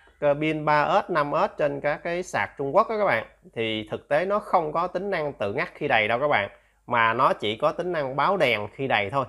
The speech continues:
giống như cái mạch này vậy nè. Nó giống như mạch này, nó sử dụng con I C L M ba năm tám để so sánh, nó, nó lấy cái dòng để nó so sánh. Nó dựa trên cái điện áp của, ờ, rơi trên cái con, ờ, điện trở xăng đó các bạn.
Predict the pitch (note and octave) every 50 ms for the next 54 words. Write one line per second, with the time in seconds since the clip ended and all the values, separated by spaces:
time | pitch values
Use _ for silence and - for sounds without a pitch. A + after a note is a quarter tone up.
0 | - - C#3+ D#3 G#3 G#3 F3 D3 - - C#3+ C#3 A2+ A2+ A2+ G#2 G#2 G2+ G2 F#2+
1 | - _ _ _ _ _ _ _ - C3+ C3+ C#3+ E3 E3+ C3+ B2 A2+ A2 G#2+ G2
2 | F#2+ - _ _ _ - D#3 - E3 E3 D3+ A#2 G#2 A2+ A2+ B2+ B2+ C3 C3 A#2+
3 | - C#3 C3 B2+ A#2+ A#2 A2 A2 G#2+ G2+ G#2 A2+ A#2+ B2 B2 B2 B2 A#2+ - B2
4 | C#3+ F#3 G3 A#2+ A2 - - C#3+ C3 B2+ B2+ - B2 C#3 E3 - B3+ F#3 F3 E3+
5 | E3+ E3+ E3+ E3 E3+ E3+ E3 D#3+ D#3+ F#3 F#3 F#3+ F3 C3+ B2 A2+ G#2+ G#2+ G#2+ G#2
6 | G2 G#2+ C3 D3+ - D#3 C3+ A#2+ - A#2+ C#3 E3+ - _ _ _ _ _ _ _
7 | _ _ _ _ _ _ _ _ _ - - C3+ D3+ D3 A#2 G2 G#2 G#2 C3 B2
8 | B2 C#3+ C3+ A2 F#2+ A2 B2+ D3 - - G#2 G#2+ A#2 B2+ C3+ C#3+ C#3 C#3 C3 B2+
9 | B2+ B2 - _ _ _ _ _ _ _ _ _ _ _ _ _ - B2 C3 D3
10 | D3 C#3 - C#3+ C3+ C3 B2+ - C#3 D3 D#3+ D3+ D3+ C3+ B2 B2 B2+ B2+ B2 B2
11 | A2+ G2+ G2 F#2+ G2 B2+ - - C#3 C3 C3 C3 C#3 D3 C#3+ A#2 F2+ D#2+